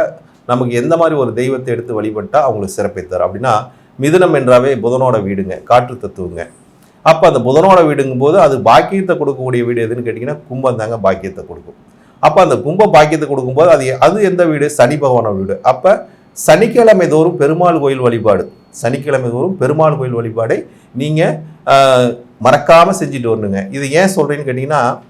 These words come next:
சனிக்கிழமை நீங்க காலையில எந்திரிச்சோடனே ஆறு to ஏழு வந்து சனியோட ஓரை வருங்க. அந்த சனியோட ஓரையில நீங்க பெருமாள் கோயிலுக்கு போயிட்டு, உங்களோட குளிச்சு முடிச்சுட்டு பெருமாள் கோயில் வழிபாட்டை, பெருமாள் கோயிலை வந்து ஒரு,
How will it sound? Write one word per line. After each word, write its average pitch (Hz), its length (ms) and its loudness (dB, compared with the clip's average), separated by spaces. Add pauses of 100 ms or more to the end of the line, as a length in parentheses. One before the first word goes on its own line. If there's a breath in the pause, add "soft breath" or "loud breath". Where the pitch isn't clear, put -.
(280 soft breath)
சனிக்கிழமை 160 580 2
நீங்க 127 160 2
காலையில 143 260 4
எந்திரிச்சோடனே 127 560 -2 (100)
ஆறு 139 260 4
to 127 200 -6
ஏழு 120 240 -4
வந்து 113 500 -6
சனியோட 143 340 0
ஓரை 107 240 0
வருங்க. 87 260 -6 (300 soft breath)
அந்த 127 220 -2
சனியோட 160 480 4
ஓரையில 131 500 2
நீங்க 123 260 -4
பெருமாள் 127 420 -2
கோயிலுக்கு 113 280 -4
போயிட்டு, 110 320 -6 (500 soft breath)
உங்களோட 156 600 2
குளிச்சு 165 320 -2
முடிச்சுட்டு 143 600 -4 (160)
பெருமாள் 147 300 2
கோயில் 135 160 0
வழிபாட்டை, 127 440 2 (180)
பெருமாள் 139 360 2
கோயிலை 123 240 0
வந்து 123 360 -2
ஒரு, 120 160 -8